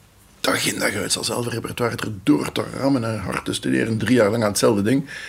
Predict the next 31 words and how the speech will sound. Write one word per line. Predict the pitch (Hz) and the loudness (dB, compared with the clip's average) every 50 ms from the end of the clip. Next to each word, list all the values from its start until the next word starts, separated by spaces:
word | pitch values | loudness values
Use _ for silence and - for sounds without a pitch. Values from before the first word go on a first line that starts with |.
| - - - - | -16 -18 -12 -4
En | - | -2
dan | 117 135 | -2 2
krijg | - 175 185 - | 4 2 2 4
je | 139 | 2
ineens | 135 160 175 143 | 4 4 4 4
een | 123 | 2
stuk | 120 - 165 - - | 2 2 2 2 4
dat | - 123 | 4 4
je | 117 117 | 6 6
op | 110 110 - | 4 2 0
een | 120 113 | -2 0
kleine | - - 127 123 120 | 4 4 4 6 6
week | 113 113 110 104 - | 4 4 4 2 2
moet | 117 120 - | 0 2 4
instuderen. | 131 147 - - - - 107 104 - 110 175 160 - - - - - - - - - - - - - - | 4 4 2 2 0 2 2 2 2 2 0 -4 -6 -10 -20 -20 -20 -20 -20 -20 -20 -20 -20 -20 -20 -12
Dan | - 110 120 | -8 -6 -4
heb | 120 - - | -4 -4 -4
je | - | -2
daar | - 117 101 | -2 -2 -2
de | 113 107 | -2 -4
grootste | - 131 120 120 - - - 165 165 107 | -2 -2 -2 -2 -2 -4 0 0 2 2
moeite | 143 147 - - 131 | 2 2 2 2 2
mee, | 113 98 98 | 2 2 2
hè. | 120 190 - - - - - - - - - - - - - - - - _ _ _ _ _ _ - - - - - | 2 0 -2 -6 -12 -20 -20 -20 -20 -20 -20 -20 -20 -20 -20 -20 -20 -20 _ _ _ _ _ _ -20 -20 -20 -20 -16
Je | - - 92 | -10 -6 0
merkt | 87 110 139 151 147 - | 2 4 4 4 2 2
bij | - 120 120 113 | 4 4 6 6
de | 107 110 - - - - _ _ _ | 6 4 2 2 -4 -14 _ _ _
echte | - 202 202 - - - - 156 143 | 4 6 6 4 2 -2 0 2 2
grote | 120 113 143 143 160 156 139 107 | 2 2 2 2 2 2 0 2
talenten | - 110 95 110 131 131 143 - 175 170 165 180 | 2 4 4 4 2 2 0 -4 -4 -4 -4 -6